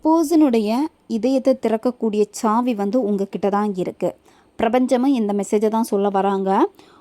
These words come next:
உங்க பர்சனுடைய மனசை வந்து நீங்க திறக்கணும் அப்படின்னா, அதுக்கான கீ வந்து உங்ககிட்ட தான் இருக்கு. அதை நீங்க தேடுங்க. தேடுறதுன்னா எப்படி தேடுறது? பிரபஞ்சத்துக்கிட்ட நீங்க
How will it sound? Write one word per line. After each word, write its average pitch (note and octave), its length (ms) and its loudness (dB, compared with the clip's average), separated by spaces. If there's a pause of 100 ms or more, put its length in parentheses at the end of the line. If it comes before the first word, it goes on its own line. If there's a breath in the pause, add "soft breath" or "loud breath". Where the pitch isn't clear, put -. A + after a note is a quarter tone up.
(140)
உங்க A#3 380 2 (160)
பர்சனுடைய B3+ 720 2 (380)
மனசை D4+ 340 2
வந்து B3+ 280 0
நீங்க G#3 260 -2
திறக்கணும் A3 400 0
அப்படின்னா, G3+ 320 -2 (260)
அதுக்கான G3+ 400 -2
கீ C#4+ 220 2
வந்து A#3+ 280 0
உங்ககிட்ட F#3+ 340 -4
தான் G#3 240 -2
இருக்கு. F3+ 360 -8 (160)
அதை G3+ 240 -2
நீங்க G3+ 220 0 (160)
தேடுங்க. A#3+ 500 2 (500 soft breath)
தேடுறதுன்னா D4 640 4
எப்படி A#3+ 320 0
தேடுறது? G#3+ 380 0 (100)
பிரபஞ்சத்துக்கிட்ட A3+ 640 -2
நீங்க A#3 260 2